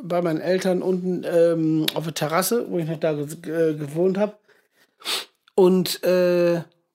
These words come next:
genau, und, und wir haben gekifft, das weiß ich noch. Und das dürfen die Eltern natürlich auf gar keinen Fall wissen.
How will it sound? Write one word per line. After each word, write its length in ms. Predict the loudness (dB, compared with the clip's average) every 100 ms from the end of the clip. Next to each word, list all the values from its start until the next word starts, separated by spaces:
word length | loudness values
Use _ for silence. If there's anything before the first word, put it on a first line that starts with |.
| _
genau, 280 | 0 2 2
und, 120 | 0
und 180 | -2 -2
wir 120 | 0
haben 100 | 0
gekifft, 560 | 0 0 0 -2 -8 -14
das 180 | -12 -4
weiß 200 | -2 -2
ich 40 | -2
noch. 240 | -6 -8
Und 180 | -8 -6
das 120 | -4
dürfen 240 | -4 -2 -2
die 40 |
Eltern 240 | 0 0 0
natürlich 320 | -2 -2 -4
auf 160 | -4
gar 340 | -4 -2 0 -2
keinen 280 | -2 -4 -2
Fall 220 | -4 -2
wissen. 280 | -4 -8